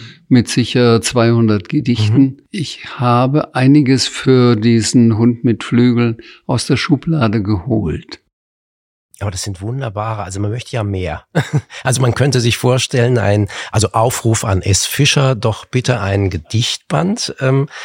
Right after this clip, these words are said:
Speaker 2: mit Erwachsenengedichten, ähm, oder für die Erwachsenenzielgruppe zu machen, weil das spricht nochmal ganz besonders an, diese Verknappung, wie sie das schaffen und
Speaker 1: Ja.
Speaker 2: diese Bilder, die sie projizieren in,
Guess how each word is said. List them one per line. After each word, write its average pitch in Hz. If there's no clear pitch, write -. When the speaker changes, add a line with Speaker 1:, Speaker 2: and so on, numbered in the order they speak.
Speaker 2:
mit 117
Erwachsenengedichten, 131
ähm, 110
oder 87
für -
die 98
Erwachsenenzielgruppe 120
zu -
machen, 110
weil 92
das 101
spricht -
nochmal 104
ganz 101
besonders 95
an, 123
diese 87
Verknappung, 90
wie 82
sie 87
das 85
schaffen 104
und 87
Speaker 1:
Ja. -
Speaker 2:
diese 95
Bilder, 107
die 87
sie 87
projizieren 104
in, 104